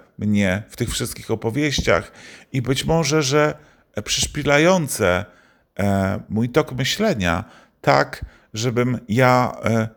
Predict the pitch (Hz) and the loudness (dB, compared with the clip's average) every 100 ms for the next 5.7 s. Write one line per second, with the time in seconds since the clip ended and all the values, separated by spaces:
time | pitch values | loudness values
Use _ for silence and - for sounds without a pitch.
0 | - 135 131 185 214 123 95 - - 98 | -8 -4 2 2 2 0 -2 -4 -2 -4
1 | 87 101 95 101 98 - 101 101 101 _ | -2 -2 0 0 -2 0 0 0 -2 _
2 | _ - 95 98 - 165 208 - - 92 | _ -6 -4 -4 2 4 4 0 -2 0
3 | 90 92 - _ - - 127 123 - 147 | 0 -4 -14 _ -10 -2 0 0 -2 -8
4 | - 151 - 147 - 147 - - - - | -6 -6 -6 -8 -4 -2 -2 -6 -12 -4
5 | 220 135 87 82 76 - | 2 2 0 -2 -4 -4